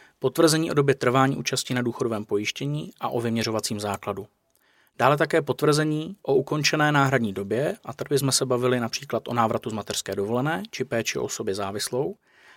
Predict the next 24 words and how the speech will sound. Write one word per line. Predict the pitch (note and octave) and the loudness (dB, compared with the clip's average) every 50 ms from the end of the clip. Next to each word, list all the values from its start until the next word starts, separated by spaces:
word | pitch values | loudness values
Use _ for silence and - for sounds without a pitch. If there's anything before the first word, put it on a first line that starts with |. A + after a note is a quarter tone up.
| _ _ _ _ | _ _ _ _
a | - - | -12 -4
také | - - A#2+ - - D#3+ D#3+ | -2 -4 -2 2 2 2 4
doklad | D#3 D3 C#3 - D#3+ D#3 - | 6 4 4 6 4 4 4
o | - B2 | 2 0
zdravotním | A#2 B2+ C3+ C#3 C#3+ C#3+ B2+ A2 | 4 6 6 6 6 4 2 0
znevýhodnění | A2 A#2 A2+ B2+ B2+ A#2+ C3 B2+ B2+ A#2+ A#2+ A#2+ B2 C#3 - - | 0 0 0 2 4 4 4 4 4 2 2 0 -2 -4 -8 -10
či | - A#2+ | -8 -4
invaliditě. | A#2 A#2 A2 A2 G#2 G2+ G2+ G2+ G2+ - F#2+ G#2 - _ _ _ _ _ _ _ - - - - _ _ | -4 0 0 2 2 0 0 -4 -6 -8 -10 -10 -12 _ _ _ _ _ _ _ -20 -20 -20 -20 _ _
To | - A#2 | -4 0
vše | - - - F3+ | 0 2 4 4
je | F3 D#3 | 4 2
třeba, | D3 - - A#2 G#2 A2+ A2+ B2 - - - _ - | 2 2 0 2 4 4 4 4 4 0 -6 _ 0
aby | - C3 C#3 | 2 4 6
vás | C#3 D3 C#3+ C#3+ | 6 4 4 2
úřad | - C3+ C#3+ C#3+ C#3 | 2 0 0 0 2
práce | - C3 C3 C3+ - C#3 | 2 2 2 4 4 2
mohl | C3+ C3+ C#3 - | 2 2 2 2
ihned | C#3 D3 C#3 | 2 2 2
zařadit | A#2+ B2+ A#2+ C3+ C3+ C3+ C3+ | 4 4 4 4 2 2 0
do | C3+ C#3 | 0 0
evidence | - C3+ B2 C3+ C3+ C3 C3+ - - | 0 0 2 2 2 2 0 0 -2
uchazečů | - - - B2 A#2+ A#2+ A#2 - B2 | -2 -2 -2 -2 -2 -2 0 0 0
o | A2+ | 0
zaměstnání. | A2 G#2+ G#2+ G#2 - - - G#2 G2+ G2+ A2 A2 B2 | 0 0 -2 -2 -2 -2 -2 -4 -8 -8 -10 -14 -16